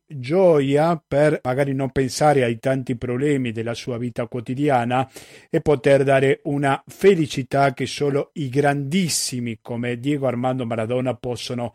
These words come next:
dare alla sua gente. Se parliamo anche di riscatto, dobbiamo pensare anche all'Italia, del Napoli contro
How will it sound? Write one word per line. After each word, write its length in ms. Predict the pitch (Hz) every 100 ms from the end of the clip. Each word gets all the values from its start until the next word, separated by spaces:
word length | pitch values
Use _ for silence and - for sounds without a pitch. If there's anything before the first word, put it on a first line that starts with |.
| _
dare 520 | 131 131 127 127 139
alla 340 | - 143 131 123
sua 460 | - 131 123 117
gente. 560 | 110 113 107 107 - 110 - -
Se 200 | - 127
parliamo 380 | 131 127 143 139
anche 300 | 147 135 131
di 140 | 127
riscatto, 600 | 123 117 - 135 147 151
dobbiamo 220 | 123 117
pensare 380 | 113 120 - 120
anche 240 | 120 127 123
all'Italia, 800 | 120 113 180 165 127 113 113 113
del 560 | 123 123 120 117 113
Napoli 540 | 113 127 131 131 123 120
contro 540 | - 123 127 131 123